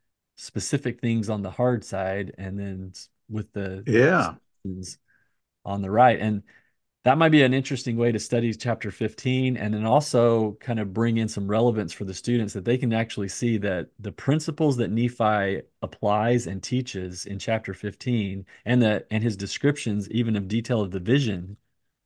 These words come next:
Speaker 1: that he got, these really do help us with today's problems.
Speaker 2: All right, I'm not gonna share my idea.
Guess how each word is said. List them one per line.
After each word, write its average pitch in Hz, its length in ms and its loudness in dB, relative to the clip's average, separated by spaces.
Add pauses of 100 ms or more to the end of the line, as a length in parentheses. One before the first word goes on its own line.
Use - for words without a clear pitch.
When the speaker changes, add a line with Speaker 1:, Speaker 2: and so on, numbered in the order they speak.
Speaker 1:
that 101 100 -6
he 104 140 -4
got, 98 400 -2 (320)
these 127 200 2
really 131 340 6
do 123 260 6
help 120 300 0
us - 260 -10
with 101 160 -4
today's 113 840 2 (200)
problems. 98 580 -6 (2750)
Speaker 2:
All 101 60 6
right, 92 160 6
I'm 92 100 4
not 87 140 4
gonna 80 100 2
share 78 240 0
my 73 220 -4
idea. 73 380 -10